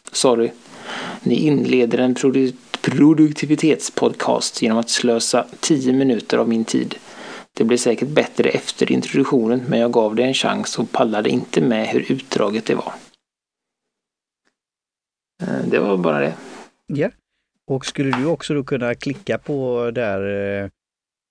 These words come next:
Speaker 2: eh, feedback, eh, kortet, det röda, eh, på Trello och
Speaker 1: Ja, ja,
Speaker 2: min,
Speaker 1: ja.
Speaker 2: eh, Twitter-status där?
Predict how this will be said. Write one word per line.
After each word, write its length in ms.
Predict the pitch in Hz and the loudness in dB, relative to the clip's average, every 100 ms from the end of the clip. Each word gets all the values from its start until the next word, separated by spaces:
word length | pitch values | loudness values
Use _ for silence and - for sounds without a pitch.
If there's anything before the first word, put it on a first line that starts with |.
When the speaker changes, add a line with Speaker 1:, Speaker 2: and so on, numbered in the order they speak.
| _ _ 110 | _ _ -18
Speaker 2:
eh, 240 | 104 101 98 | -14 -12 -10
feedback, 640 | - 135 95 104 104 _ | -6 -4 -2 -4 -6 _
eh, 220 | 113 101 - - - _ _ _ _ _ _ | -8 -8 -10 -14 -16 _ _ _ _ _ _
kortet, 440 | 131 - - 156 - | -10 -8 -4 -4 -2
det 120 | 120 | -2
röda, 420 | 135 110 90 131 139 - | -2 -2 -2 -4 -6 -8
eh, 160 | 113 107 | -8 -8
på 120 | 117 | -6
Trello 380 | - 110 90 120 135 _ - | -2 -2 -2 -6 -8 _ -16
och 240 | 113 104 | -10 -4
Speaker 1:
Ja, 200 | 110 110 | -2 0
ja, 120 | 101 - | 0 -2
Speaker 2:
min, 80 | - | -4
Speaker 1:
ja. 60 | 98 | -6
Speaker 2:
eh, 60 | - _ _ _ _ _ _ | -12 _ _ _ _ _ _
Twitter-status 2000 | 135 131 - 95 80 80 67 64 - _ _ _ _ _ _ _ - 107 90 147 | -8 -8 -4 -4 -4 -6 -8 -10 -18 _ _ _ _ _ _ _ -6 -4 -4 -4
där? 200 | - 92 | -4 -6